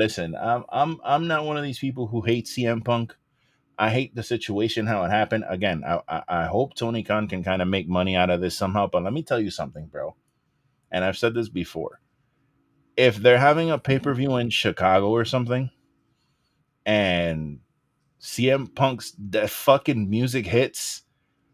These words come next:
during a match or at the end of a match or whatever,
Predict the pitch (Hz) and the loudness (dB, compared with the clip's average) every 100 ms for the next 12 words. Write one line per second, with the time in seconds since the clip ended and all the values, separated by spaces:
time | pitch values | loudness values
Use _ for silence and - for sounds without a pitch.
0 | _ 101 113 107 107 95 104 143 143 - | _ 6 8 8 6 4 6 6 6 4
1 | 92 98 95 107 110 131 120 120 123 135 | 4 6 4 2 2 2 0 0 2 4
2 | 139 131 - 95 92 85 78 92 113 123 | 4 2 -2 2 2 0 -2 6 10 10
3 | 135 139 156 165 | 10 8 4 2